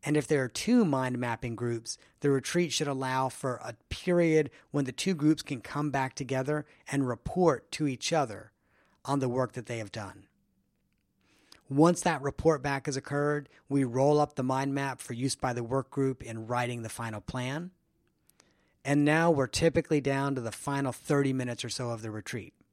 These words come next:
In this last half hour, we outline the next steps for the board, and we make sure that they understand essentially how the strategic plan will actually be written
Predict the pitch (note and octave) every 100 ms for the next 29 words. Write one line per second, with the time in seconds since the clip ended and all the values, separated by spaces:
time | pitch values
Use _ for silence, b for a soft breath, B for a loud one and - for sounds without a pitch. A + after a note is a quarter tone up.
0 | b b b b C#3+ D#3+ E3+ C3 C3+ D3+
1 | D3+ D3+ D3 - C#3+ B2 G#2 G2 b b
2 | D3 C#3 - D3 D3+ D3+ D3 D3 A#2+ A#2
3 | C3+ C3+ - - C3+ G2 - - - _
4 | - C#3+ B2+ A2+ B2+ A2 F#2+ F#2+ b b
5 | - C#3+ C#3 C#3 D3 D#3 - D3 C3 B2
6 | - D#3+ D#3 C3 A#2 - C3 A#2 A#2 A2+
7 | b b b b _ B2 - F#3 F#3 C#3+
8 | B2 A#2 b b - C#3+ D3 D3+ C#3+ -
9 | C3+ - D#3 C3 - - C#3 C3 B2 A#2+
10 | A#2 B2 - B2 G#2+ A2 C3+ C#3+ F#3